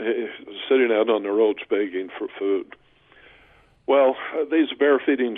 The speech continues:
shows then were hosted by a ranger. Probably the most famous, uh, of the group was a, a fellow named, uh, Philip Martindale.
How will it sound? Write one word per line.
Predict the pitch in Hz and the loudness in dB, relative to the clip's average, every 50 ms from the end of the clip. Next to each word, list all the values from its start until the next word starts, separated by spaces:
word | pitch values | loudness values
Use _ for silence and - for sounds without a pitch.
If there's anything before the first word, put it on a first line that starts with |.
| - - | -2 2
shows | 117 113 117 113 104 - - | 4 4 4 4 2 0 -2
then | 110 107 117 123 127 120 | -2 0 0 0 2 2
were | 107 107 | 2 2
hosted | 107 127 123 113 - - - 98 95 - | 2 2 0 0 -2 -2 -4 -4 -2 0
by | 104 101 | 0 2
a | 104 113 110 | 2 2 2
ranger. | 101 101 101 107 117 107 - - 98 92 92 92 - _ _ _ _ _ _ | 2 0 0 -2 -4 -6 -6 -6 -6 -4 -6 -6 -10 _ _ _ _ _ _
Probably | - 170 190 208 185 117 | -2 0 2 2 2 0
the | 104 | 0
most | 101 107 107 - - - - | 0 -2 -2 -2 -4 -8 -4
famous, | 123 131 131 123 120 107 82 78 76 - - - _ _ _ _ _ _ _ _ _ _ _ - - | -2 0 0 0 0 -2 -4 -4 -6 -8 -12 -14 _ _ _ _ _ _ _ _ _ _ _ -6 -2
uh, | 101 98 101 107 104 98 98 - - - - - - - _ - | 0 2 4 4 2 2 0 -2 -6 -10 -12 -14 -20 -18 _ -4
of | 117 110 104 92 - - | -2 -2 -2 -4 -6 -6
the | 95 90 - | -6 -4 -4
group | - 104 98 101 104 - - 95 | 0 0 0 0 0 -4 -6 -4
was | 95 95 95 95 92 - 98 | -2 -2 -2 -2 -4 -4 -4
a, | 92 90 92 98 104 - 104 | -4 -4 -4 -8 -10 -8 -4
a | 101 101 95 87 - - | -4 -4 -4 -6 -2 0
fellow | 127 117 110 104 107 | 0 2 2 0 -2
named, | 110 107 104 107 107 101 92 87 - | -4 -4 -4 -4 -4 -6 -8 -12 -8
uh, | 104 101 95 87 - - | -6 -6 -6 -6 -4 0
Philip | 117 117 113 104 98 - - | 0 2 2 2 0 -2 -4
Martindale. | 101 110 117 104 92 90 85 92 92 90 87 85 87 87 - | -4 -2 -2 -4 -4 -8 -6 -4 -4 -4 -4 -4 -6 -8 -10